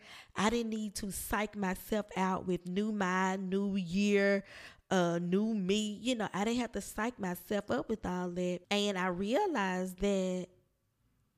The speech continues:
I was going into a new year sober-minded. And when we both caught on to that, it blew <laughs> our mind. Do you hear me? Our minds were blown. We were like, "This what this feeling is.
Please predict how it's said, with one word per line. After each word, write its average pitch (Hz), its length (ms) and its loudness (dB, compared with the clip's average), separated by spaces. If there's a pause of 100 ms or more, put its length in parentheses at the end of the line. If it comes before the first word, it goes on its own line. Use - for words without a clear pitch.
(160)
I 226 220 0
was 214 260 4
going 208 380 2
into 202 300 0
a 170 100 0
new 190 400 -2
year 196 260 0
sober-minded. 170 1400 -4 (200)
And 202 280 6
when 190 180 6
we 269 160 6
both 208 460 4
caught 214 300 4
on 202 340 0
to 190 200 2
that, 160 500 2 (280)
it 233 360 6 (160)
blew 190 560 2 (180)
<laughs> - 180 -2
our 180 440 -2 (320)
mind. 170 640 -6
Do 196 60 -4
you 240 140 0
hear 269 160 4
me? 262 240 -4 (340)
Our 254 200 6
minds 233 420 2
were 202 80 -2
blown. 190 640 -4
We 262 140 4
were 269 80 6
like, 214 300 4 (100)
"This 285 340 2
what 359 140 0
this 320 220 2
feeling 233 320 0
is. 180 400 -2